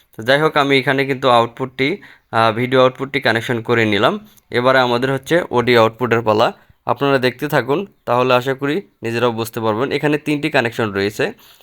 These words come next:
তিনটির মধ্যে একটি হচ্ছে গ্রাউন্ড আর দুইটি হচ্ছে অডিও আউটপুট সিগন্যাল।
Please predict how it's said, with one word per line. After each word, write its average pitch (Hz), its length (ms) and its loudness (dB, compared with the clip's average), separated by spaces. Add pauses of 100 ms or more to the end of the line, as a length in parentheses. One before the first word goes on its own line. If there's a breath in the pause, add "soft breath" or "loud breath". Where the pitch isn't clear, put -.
(280 soft breath)
তিনটির 156 260 -4
মধ্যে 165 220 -2
একটি 151 200 -4
হচ্ছে 147 160 -6
গ্রাউন্ড 123 420 0
আর 120 180 2
দুইটি 120 300 -4
হচ্ছে 135 180 -2
অডিও 127 480 2
আউটপুট 113 460 -2
সিগন্যাল। 110 460 -2